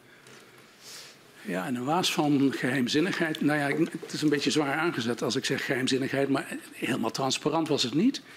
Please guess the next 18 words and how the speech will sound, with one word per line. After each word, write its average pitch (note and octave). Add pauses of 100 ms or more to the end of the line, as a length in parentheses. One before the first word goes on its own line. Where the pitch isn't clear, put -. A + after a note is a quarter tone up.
(480)
Er D#3+
komt D3
nog E3+
iets -
bij. G#3+ (760)
Ik -
had E3
tegen C#3+
de C3
secretaris-generaal C3+
die, B2+
eh, C3
verantwoordelijk D3
was C3
voor C#3+
mijn, B2
eh, A#2+
eh, A#2+